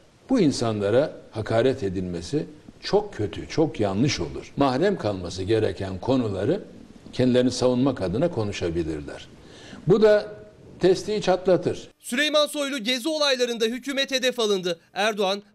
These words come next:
Speaker 2: başbakan olarak yurt dışından dönerken Cumhurbaşkanı Abdullah Gül tarafından yalnız bırakıldı dedi. Hedefinde Gül vardı. Soylu,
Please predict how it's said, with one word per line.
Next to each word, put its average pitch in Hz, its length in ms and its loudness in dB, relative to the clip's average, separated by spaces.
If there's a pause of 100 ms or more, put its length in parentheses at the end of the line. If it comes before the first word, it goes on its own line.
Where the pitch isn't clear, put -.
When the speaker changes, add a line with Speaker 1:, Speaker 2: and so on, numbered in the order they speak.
Speaker 2:
başbakan 254 460 0
olarak 208 360 0
yurt 269 200 -6
dışından 247 400 -2
dönerken 190 480 0 (240)
Cumhurbaşkanı 254 760 0
Abdullah 214 480 -2
Gül 285 160 -6
tarafından 214 600 -2 (160)
yalnız 208 440 -4
bırakıldı 202 500 0
dedi. 156 300 -4 (280)
Hedefinde 247 500 -2
Gül 240 260 -2
vardı. 160 420 0 (220)
Soylu, 208 560 0